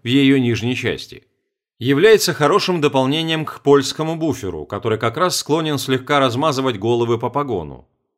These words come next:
Отбор тела не в верхней точке колонны, а ниже царги, почти посередине, рассчитан на работу с благородными дистиллятами. Этот прием снижает крепость погона примерно до девяноста градусов, зато оставляет больше ароматики.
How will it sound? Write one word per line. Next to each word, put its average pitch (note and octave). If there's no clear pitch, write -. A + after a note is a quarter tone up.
Отбор A#2+
тела D#3+
не C#3
в B2
верхней A#2+
точке A#2
колонны, A#2+
а B2
ниже C3+
царги, F2+
почти A2+
посередине, A2
рассчитан F#3+
на E3+
работу D#3
с A#2+
благородными C3
дистиллятами. A2+
Этот A#2
прием D3
снижает C3+
крепость C3+
погона C3
примерно B2
до A#2
девяноста A#2
градусов, E2+
зато A2
оставляет B2
больше G2
ароматики. G#2+